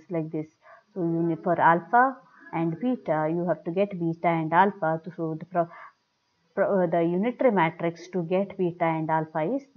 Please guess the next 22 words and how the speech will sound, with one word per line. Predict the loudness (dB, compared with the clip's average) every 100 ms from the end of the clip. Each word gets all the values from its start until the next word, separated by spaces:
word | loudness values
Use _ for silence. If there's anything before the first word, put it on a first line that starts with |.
| -10
zero, | -4 -2 -2
one | 0 -2 -2 -4
and | -8 -10 -4
one, | -2 -2
zero. | -8 -10 -12 _ _ _ _ -14
Okay. | -12 -4 -4 -4 -16 -20 _ -4
Similarly, | 0 2 2 2 0 0
let's | 0 -2 -4 -6
check | -6 -6 -8
for | -4 -4 -6 -18 -20 _ 0
qubit | 2 2 0 0
corresponding | -2 -2 -2 0 0 -2
to | 0
nor | 2 2 0
gate. | 0 -4 -6 -18 -20 _
So | 0 0
it | 0
is | -2 0
called | 0 2 2
as | -2 -4
controlled | -2 0 0 0 4 4 2 -8 -4
not | 0 2 0